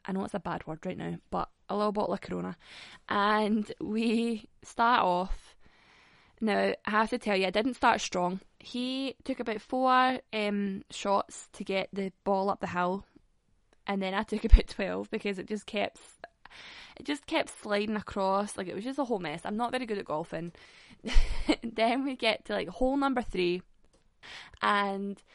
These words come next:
he's like, "Right, what is this bet?" Now, I have got this really, really cute white leather backpack,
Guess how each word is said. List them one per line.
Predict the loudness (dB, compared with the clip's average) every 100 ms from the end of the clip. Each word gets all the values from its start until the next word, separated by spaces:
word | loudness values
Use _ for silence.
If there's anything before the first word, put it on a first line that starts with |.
| -20 -20 -16
he's | -8 -6
like, | -6 -2
"Right, | -2 -2 -10 -20 -20 _
what | -2 0 2
is | -2
this | -8
bet?" | -6 -6 -6 -8 -8
Now, | -4 -2 -2 -2
I | -2
have | -2 -4
got | -4 -2
this | -2 -6
really, | -6 -4 -2
really | -6
cute | -4 -4 -4
white | -4 -4 -2
leather | -2 -2
backpack, | -2 -6 -4 -6 0 0 -2